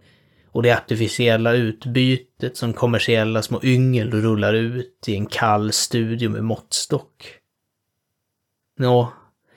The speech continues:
jag borde säga att den riktigt märkliga konstnären har en slags vision som skapar modeller eller manar fram det som uppgår till faktiska scener från den spektrala världen han lever i.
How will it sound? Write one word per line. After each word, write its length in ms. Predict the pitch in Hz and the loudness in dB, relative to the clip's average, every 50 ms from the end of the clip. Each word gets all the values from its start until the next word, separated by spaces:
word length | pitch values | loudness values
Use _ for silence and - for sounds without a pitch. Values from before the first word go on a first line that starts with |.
| - - - - - _ _ _ _ _ | -20 -20 -20 -20 -20 _ _ _ _ _
jag 180 | - 135 117 | -6 -2 2
borde 420 | 123 143 147 131 120 123 127 147 147 | 4 4 4 6 4 4 4 4 4
säga 400 | 143 - 139 139 147 160 156 151 | 2 2 0 0 0 -2 -4 -6
att 80 | 143 | -8
den 180 | - 131 123 120 | -8 -6 -6 -4
riktigt 800 | 127 139 143 143 - - - - _ _ _ - 175 165 165 - | -2 -2 -4 -4 -6 -20 -20 -20 _ _ _ -6 -6 -6 -2 0
märkliga 480 | 135 135 123 110 120 - - - 135 131 | 2 2 2 2 0 -4 -6 -8 -8 -4
konstnären 800 | - - 127 131 127 123 - - - 147 139 120 123 123 139 123 | -2 0 0 0 -2 -4 -8 -8 -6 -6 -6 -6 -8 -8 -8 -6
har 140 | - - | -6 -6
en 60 | - - | -6 -6
slags 360 | - - - - - - - | -4 -6 -6 -6 -6 -4 -2
vision 720 | 139 131 123 - - - 170 165 139 131 123 - - - | -2 -2 -2 -2 -2 2 2 2 2 2 0 -2 -4 -6
som 180 | - - 131 - | -6 -6 -4 -6
skapar 480 | - - - 120 - - - - - | -4 0 0 0 -2 -2 -6 -8 -6
modeller 560 | - - 90 92 92 - 156 147 151 147 170 - - - - - - _ _ _ - - - _ | -6 -6 -6 -6 -6 -6 -8 -8 -10 -10 -12 -14 -16 -20 -20 -20 -20 _ _ _ -20 -20 -20 _
eller 220 | - - 120 120 117 | -4 -2 0 0 2
manar 480 | 120 123 120 117 117 117 117 117 117 | 2 2 2 2 2 2 0 0 -2
fram 640 | 110 - - - 139 139 139 131 117 120 120 - 135 | -4 -6 -4 -2 0 0 0 0 -2 -4 -6 -6 -6
det 140 | 135 139 135 | -6 -4 -4
som 200 | - - 120 - | -4 -4 -4 -4
uppgår 680 | - 135 - - _ _ _ _ - 160 151 139 131 123 | -6 -6 -6 -10 _ _ _ _ -4 -2 0 0 0 -2
till 180 | - - 123 | -4 -8 -10
faktiska 680 | - - - 123 - - - - - 147 127 - - 117 | -6 -6 -8 -8 -8 -10 -20 -14 -10 -8 -6 -4 -4 -4
scener 800 | - - - 151 135 117 110 107 113 127 143 147 147 131 127 127 | -2 -2 0 0 0 0 0 -2 -4 -4 -4 -4 -6 -6 -8 -10
från 200 | - - 117 110 | -8 -6 -4 -2
den 120 | 107 107 | -2 -2
spektrala 760 | 107 - - - 113 - - - 123 117 110 113 113 107 107 | -4 -6 -6 -6 -6 -6 -4 -2 0 2 2 2 2 2 2
världen 420 | 107 113 113 113 117 120 131 117 110 | 2 2 2 2 2 0 -2 -2 -4
han 160 | 110 113 107 | -4 -4 -4
lever 380 | 110 110 110 117 127 131 131 139 | -2 -4 -4 -4 -4 -6 -6 -6
i. 200 | 147 147 - | -8 -10 -12